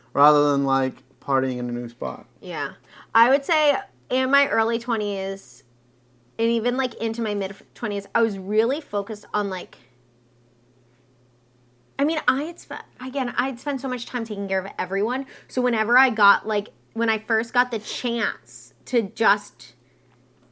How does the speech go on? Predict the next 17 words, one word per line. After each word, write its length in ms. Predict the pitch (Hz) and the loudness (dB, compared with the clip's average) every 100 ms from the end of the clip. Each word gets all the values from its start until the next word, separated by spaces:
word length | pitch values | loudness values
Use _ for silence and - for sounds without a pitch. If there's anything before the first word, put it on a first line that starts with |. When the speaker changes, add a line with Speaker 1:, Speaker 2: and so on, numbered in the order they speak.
| _ | _
Speaker 2:
take 280 | - 233 220 | -2 2 2
care 240 | - 202 | 0 -2
of 80 | 190 | -2
myself, 580 | 185 190 - 185 110 - - | -6 -10 -4 -2 -2 -8 -2
I 120 | 214 | 0
did 180 | 202 214 | 2 2
a 60 | 202 | 0
lot 580 | 190 190 185 185 - | -2 2 6 6 4
of 120 | 190 - | -4 -10
healing. 420 | - 165 82 - | -10 -10 -10 -6
So 160 | 220 | -2
my 340 | 208 208 202 214 | 0 4 4 4
priorities 640 | 214 208 196 202 196 185 | 0 0 0 -2 -2 -4
then 240 | 202 190 180 | -2 -4 -4
was 140 | 175 | -10
really 320 | 180 190 190 | -6 -4 -4
healing. 540 | 196 202 190 202 247 | -8 -6 -4 -2 -4